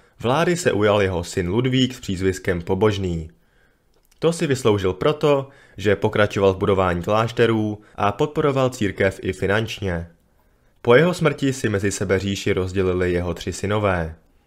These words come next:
V takzvané Verdenské smlouvě to roku osm set čtyřicet tři sepsali takhle: „Karel Holý dostane západofranskou říši, ze které se později vyklube Francie. Druhý syn, Ludvík Němec, získá východofranskou říši,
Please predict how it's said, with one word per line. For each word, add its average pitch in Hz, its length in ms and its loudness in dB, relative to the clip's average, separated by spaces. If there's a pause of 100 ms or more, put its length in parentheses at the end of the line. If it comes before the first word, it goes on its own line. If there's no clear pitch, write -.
(400)
V - 80 -20
takzvané 104 480 0
Verdenské 143 600 2
smlouvě 110 480 0
to 107 160 -2
roku 98 260 -2
osm 104 260 -2
set 139 140 -2
čtyřicet 107 460 -4
tři 143 220 -4
sepsali 92 520 -4
takhle: 95 580 -2 (720)
„Karel 165 280 2
Holý 151 280 -2
dostane 110 360 0
západofranskou 135 840 0
říši, 120 540 -2 (220)
ze 127 140 0
které 165 300 0
se 143 160 -6
později 98 400 -2
vyklube 92 420 -2
Francie. 95 720 -4 (760)
Druhý 143 280 0
syn, 151 320 0
Ludvík 101 420 -4
Němec, 127 500 0 (220)
získá 101 420 -2
východofranskou 147 760 0
říši, 123 500 0